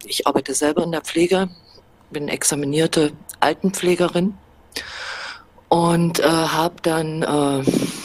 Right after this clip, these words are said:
ja, jetzt ein Jahr Zwangspause einlegen müssen. Ähm,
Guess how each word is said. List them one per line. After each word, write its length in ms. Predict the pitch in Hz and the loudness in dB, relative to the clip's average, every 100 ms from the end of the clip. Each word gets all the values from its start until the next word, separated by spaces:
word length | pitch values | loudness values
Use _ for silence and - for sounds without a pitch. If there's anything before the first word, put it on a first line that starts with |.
| - - _ - - | -16 -20 _ -18 -2
ja, 200 | 156 143 | 0 2
jetzt 320 | 135 139 - | 2 0 0
ein 100 | 143 | 2
Jahr 340 | 139 143 170 | 2 2 0
Zwangspause 760 | - - 151 - - 135 131 135 | -2 -2 -2 -2 -2 -2 0 0
einlegen 460 | 135 131 139 143 | 0 -2 -2 -2
müssen. 360 | 139 143 190 214 - - - - - _ _ _ _ - - - - - - - - - - | 0 2 2 0 -8 -20 -14 -14 -14 _ _ _ _ -10 -8 -10 -10 -10 -12 -14 -18 -6 0
Ähm, 480 | 170 165 165 165 | 2 4 4 4